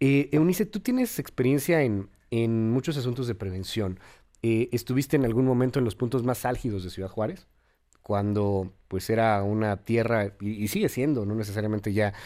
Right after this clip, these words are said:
ya es, está totalmente libre, pero, pero era en un momento una tierra realmente de nadie. Este,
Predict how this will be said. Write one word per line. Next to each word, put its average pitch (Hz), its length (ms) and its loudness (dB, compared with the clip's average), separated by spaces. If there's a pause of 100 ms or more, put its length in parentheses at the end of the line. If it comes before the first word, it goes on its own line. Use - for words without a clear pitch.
(200)
ya 104 200 2
es, 104 200 -2
está 101 340 -2
totalmente 101 800 0
libre, 123 340 4
pero, 101 320 0 (340)
pero 123 200 6
era 143 100 6
en 139 80 4
un 135 80 4
momento 123 300 2
una 117 100 2
tierra 117 200 0
realmente 110 340 -2
de 104 80 -4
nadie. 110 680 0
Este, 92 480 -4